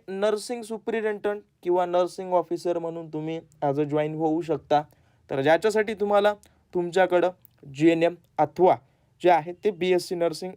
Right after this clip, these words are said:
as it is जर तुमच्याकडं असेल तर तुम्ही अर्ज वगैरे करू शकता. याच्यासाठी सहसा तरी एक्सपिरियन्स वगैरे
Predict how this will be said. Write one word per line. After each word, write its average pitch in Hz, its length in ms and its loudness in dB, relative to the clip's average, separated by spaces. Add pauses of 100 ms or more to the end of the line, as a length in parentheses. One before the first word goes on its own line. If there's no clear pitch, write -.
as 160 160 4
it 165 140 -4
is 170 80 -2
जर 170 180 -6
तुमच्याकडं 160 500 -2
असेल 151 320 -2 (360)
तर 143 120 0
तुम्ही 147 240 -4 (100)
अर्ज 143 240 0
वगैरे 143 380 0
करू 151 260 0
शकता. 147 380 0 (340)
याच्यासाठी 175 560 0 (380)
सहसा 196 520 2
तरी 196 260 0
एक्सपिरियन्स 185 540 -4
वगैरे 175 280 -2